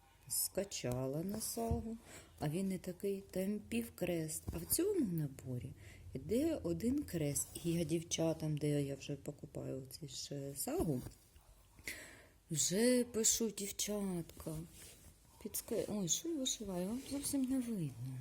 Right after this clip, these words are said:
да?» Кажу: «Дівчатка, мені треба такий перенабір». Вони пишуть: «Так, є». А я кажу: «А який?» І вони мені теж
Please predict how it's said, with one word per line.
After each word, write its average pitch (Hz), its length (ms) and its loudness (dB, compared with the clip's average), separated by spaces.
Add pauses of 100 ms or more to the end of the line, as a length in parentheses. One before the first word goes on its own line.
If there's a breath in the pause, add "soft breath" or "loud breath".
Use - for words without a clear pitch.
да?» 226 120 -2 (1400 loud breath)
Кажу: 196 200 0
«Дівчатка, 208 760 -2
мені 226 260 4
треба 269 460 -2
такий 262 560 0
перенабір». 240 1200 4
Вони 214 340 4
пишуть: 247 480 -2
«Так, 359 580 2
є». 277 800 4 (1400 loud breath)
А 165 120 -4
я 190 200 -2
кажу: 214 520 -2
«А 208 120 -2
який?» 240 840 -2 (300)
І 277 80 2
вони 226 280 4
мені 202 260 4 (260)
теж 156 360 -2